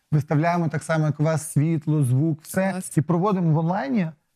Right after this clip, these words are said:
Speaker 1: тренування для людей.
Speaker 2: Ну, це насправді дуже необхідно. Я думаю, багато людей цього потребують. І навіть, е, ті, хто не знає, що є таке,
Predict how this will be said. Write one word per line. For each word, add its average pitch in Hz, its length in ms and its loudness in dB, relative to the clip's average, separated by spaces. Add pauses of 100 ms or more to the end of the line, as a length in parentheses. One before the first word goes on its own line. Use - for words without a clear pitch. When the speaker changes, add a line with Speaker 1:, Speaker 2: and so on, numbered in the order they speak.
(120)
Speaker 1:
тренування 175 920 2
для 160 600 0
людей. 147 440 0
Speaker 2:
Ну, 226 80 -2
це 285 140 0
насправді 294 480 -2
дуже 269 240 -4
необхідно. 254 520 -4
Я 226 60 -2
думаю, 226 220 -2
багато 220 360 -2
людей 208 260 -2
цього 226 200 -4
потребують. 226 560 -2
І 233 40 -2
навіть, 240 380 -2
е, 226 100 0
ті, 254 220 -2
хто 240 240 -2
не 240 140 -2
знає, 233 300 0
що - 180 -4
є 214 220 0
таке, 262 480 -2